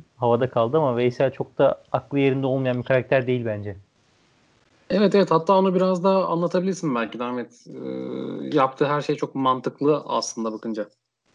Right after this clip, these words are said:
Speaker 1: E, tabii şimdi fi-, şi-, filmin ilk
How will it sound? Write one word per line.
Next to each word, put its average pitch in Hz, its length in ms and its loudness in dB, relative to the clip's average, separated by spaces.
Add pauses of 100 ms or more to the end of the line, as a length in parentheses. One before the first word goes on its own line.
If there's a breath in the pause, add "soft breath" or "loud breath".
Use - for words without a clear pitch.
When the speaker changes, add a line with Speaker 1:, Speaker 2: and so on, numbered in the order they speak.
(180)
Speaker 1:
E, - 40 -14
tabii 190 260 -2
şimdi 156 240 -6
fi-, - 220 -12 (140)
şi-, - 200 -18 (260)
filmin 175 300 2
ilk 196 360 -6